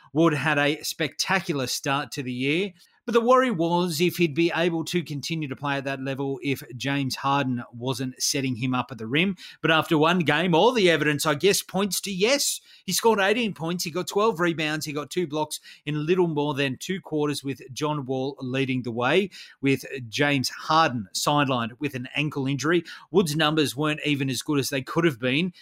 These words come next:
uh, if he didn't record his fifth foul just four minutes into the fourth quarter. Wood's nine-cat fantasy and real-life N B A star right now. Harden is questionable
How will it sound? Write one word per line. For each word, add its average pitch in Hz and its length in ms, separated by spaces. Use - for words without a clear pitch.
uh, 135 220
if 160 140
he 160 100
didn't 143 260
record 131 300
his 127 180
fifth - 340
foul 139 440
just - 320
four 175 180
minutes 143 300
into 151 240
the 131 60
fourth 135 320
quarter. 143 320
Wood's 151 320
nine-cat 143 720
fantasy 143 640
and 147 320
real-life 120 720
N 147 180
B 117 160
A 117 160
star 113 500
right 131 460
now. 127 340
Harden 160 440
is 139 220
questionable 139 680